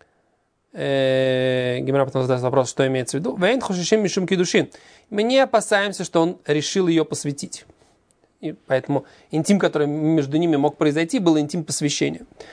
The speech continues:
Раби Йоси, Раби Юда, Раби Йоси, Раби Юда говорит, а в хошишим мишум кидушин. Мы, да, опасаемся, что, может быть, он, э, решил ее посвятить. Говорит Гемара, Майки Омар, что имеется в виду в этой брайте?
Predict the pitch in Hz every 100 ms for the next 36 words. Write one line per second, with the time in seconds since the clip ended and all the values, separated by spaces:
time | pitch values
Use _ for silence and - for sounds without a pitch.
0 | - - - _ 151 147 147 147 160 180
1 | 226 196 175 170 165 147 151 175 208 208
2 | 175 190 190 185 226 302 233 208 196 220
3 | - - 208 277 - 247 - - 302 294
4 | - 185 180 151 165 240 208 208 - 294
5 | 165 143 147 - 147 139 139 135 143 139
6 | - _ _ _ _ _ - 139 135 135
7 | 139 160 175 175 208 160 151 156 156 147
8 | - 233 - _ _ _ _ _ _ -
9 | _ _ _ - 196 208 185 175 175 190
10 | 226 202 131 - 160 175 170 196 208 190
11 | 220 180 135 -